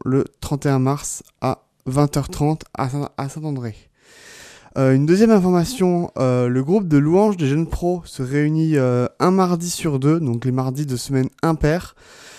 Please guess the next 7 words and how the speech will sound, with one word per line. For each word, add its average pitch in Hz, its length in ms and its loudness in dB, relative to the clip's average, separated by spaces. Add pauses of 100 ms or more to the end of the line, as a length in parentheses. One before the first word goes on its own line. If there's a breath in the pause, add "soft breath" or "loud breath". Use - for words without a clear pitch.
(360 loud breath)
à 143 140 2
la 117 640 0
chapelle 185 520 2
de 156 80 4
l'adoration 151 760 0
de 165 60 -2
Saint-André, 147 580 -4